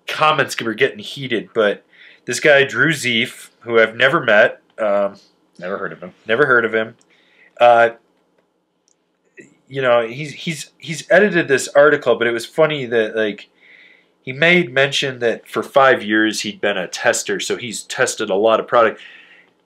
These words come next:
Speaker 1: From my estimates over those five years and, like, how they do their testing, I think he's maybe ridden less than a hundred snowboards.
Speaker 2: Probably.
Speaker 1: I rode a hundred and seventeen boards just last year alone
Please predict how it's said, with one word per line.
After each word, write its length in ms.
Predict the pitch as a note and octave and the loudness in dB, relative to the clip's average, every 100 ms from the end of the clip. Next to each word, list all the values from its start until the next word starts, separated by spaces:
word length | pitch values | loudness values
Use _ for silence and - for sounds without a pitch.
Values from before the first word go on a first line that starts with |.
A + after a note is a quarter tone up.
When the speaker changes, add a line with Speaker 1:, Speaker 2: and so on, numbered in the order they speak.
| _ | _
Speaker 1:
From 260 | - C#3 C3 | -6 -6 0
my 260 | E3 F#3+ F3+ | 2 2 2
estimates 580 | - C#3+ - D#3 D#3 C#3 | 0 -2 -2 -8 -6 -6
over 160 | C3 | -4
those 180 | B2 A2 | -2 -4
five 400 | - C3+ C3+ B2+ | 0 2 4 2
years 480 | A2+ A#2+ C3 C#3 - | -2 0 0 0 -6
and, 140 | G#2+ | -8
like, 180 | A2 G2+ | -4 -4
how 220 | - A#2+ | 0 0
they 120 | A#2+ A#2 | 0 -2
do 140 | A#2+ | -2
their 140 | A#2 | -4
testing, 500 | G#2+ - A#2 - C3 B2 | -4 -2 -2 -2 -12 -8
I 60 | A2+ | -8
think 260 | - D3 - | -8 -10 -12
he's 240 | C3+ A2 | -18 -20
maybe 380 | G2 G#2 A2+ A2+ | -10 -8 -8 -10
ridden 420 | G2+ G2+ A2+ A2+ | -8 -8 -8 -8
less 200 | G#2 - | -8 -8
than 100 | G#2+ | -10
a 60 | G2+ | -12
hundred 300 | G2 A2 G#2 | -10 -10 -10
snowboards. 640 | - E2+ F#2+ A#2+ C#3+ - | -14 -14 -8 -4 -6 -8
Speaker 2:
Probably. 480 | - E2 D#2 D#2 E2+ _ _ _ _ _ _ _ B3+ | -14 -14 -14 -18 -18 _ _ _ _ _ _ _ 0
Speaker 1:
I 140 | D4 | 4
rode 140 | D4 | 4
a 80 | A3 | 6
hundred 220 | A3 G3+ | 4 2
and 100 | D#3+ | -2
seventeen 520 | - F#3 E3 - E3+ C#3+ | 2 2 2 -4 -6 2
boards 280 | C#3 B2 | 2 4
just 220 | C3+ C3 A#2 | 0 0 2
last 340 | A2+ A2 - | 2 2 0
year 160 | B2+ G#2 | -2 -2
alone 420 | G#2 C3 G2 | 2 2 0